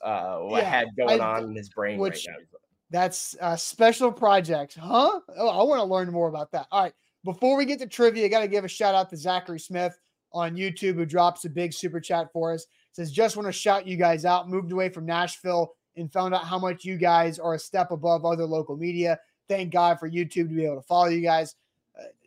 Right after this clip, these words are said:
Speaker 2: Zachary, appreciate that a lot. That's a big deal for us. Thank you for saying that. It means a lot. Uh, I think Titans local media is very talented. There's a lot of really good people, but I, I, I appreciate the recognition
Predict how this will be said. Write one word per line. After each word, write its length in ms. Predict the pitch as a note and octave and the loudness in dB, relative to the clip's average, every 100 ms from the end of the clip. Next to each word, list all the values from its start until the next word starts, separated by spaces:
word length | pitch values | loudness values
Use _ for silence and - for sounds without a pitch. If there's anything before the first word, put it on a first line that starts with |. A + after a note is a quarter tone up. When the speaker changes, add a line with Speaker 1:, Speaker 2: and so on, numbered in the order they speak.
| D#3 | -2
Speaker 2:
Zachary, 360 | F#3+ F#3+ F#3 E3+ | 2 2 2 -2
appreciate 420 | - G3 G3+ F3+ | -2 -4 -2 2
that 140 | F3+ | 2
a 60 | D#3+ | 4
lot. 320 | D#3+ F3+ F3 E3 | 4 4 2 -2
That's 160 | D#3+ | -12
a 60 | D#3+ | -8
big 240 | E3+ D#3+ | -6 -4
deal 180 | E3 E3 | -2 -4
for 240 | D#3+ E3 | -2 0
us. 240 | E3 E3 - | 0 -2 -6
Thank 240 | E3+ E3 | -8 -8
you 100 | E3+ | -12
for 140 | - C#3+ | -18 -10
saying 360 | - F3+ F3+ | -6 -4 -2
that. 200 | F3 F3 | -2 -2
It 120 | D3+ D3+ | -4 -6
means 280 | E3+ E3+ D#3 - | -6 -6 -8 -10
a 60 | E3 | -4
lot. 340 | E3 E3+ D#3+ - _ - | 0 0 0 -6 _ -6
Uh, 160 | D#3 D#3+ | -4 0
I 120 | G#3 | 0
think 180 | G#3 G#3 | 0 -2
Titans 300 | F#3+ G3 F3 | -4 -2 -2
local 240 | F#3 F3+ | 0 0
media 400 | F3 F3+ F3 E3+ | 0 0 2 0
is 140 | D#3+ | -2
very 220 | C#3+ E3 D3 | -4 -6 -6
talented. 640 | - E3+ E3+ E3 E3+ D#3+ _ _ - | -6 -4 -4 -4 -6 -6 _ _ -14
There's 140 | D3 | 0
a 20 | |
lot 180 | E3 D#3+ | 2 4
of 60 | D#3+ | 2
really 160 | E3 | 0
good 180 | D#3+ D3 | -2 -6
people, 300 | D#3+ D#3+ D#3+ | -8 -6 -4
but 160 | D3+ D#3 | -2 -2
I, 40 | |
I, 260 | D3 D#3 C#3+ _ _ | -2 -6 -8 _ _
I 100 | D#3+ | -6
appreciate 500 | E3 - F#3 - F#3 | -6 -4 -4 -2 -4
the 80 | F3+ | 0
recognition 760 | E3+ E3+ E3 E3 D#3+ E3+ D3+ | 0 0 -2 -6 -4 -6 -8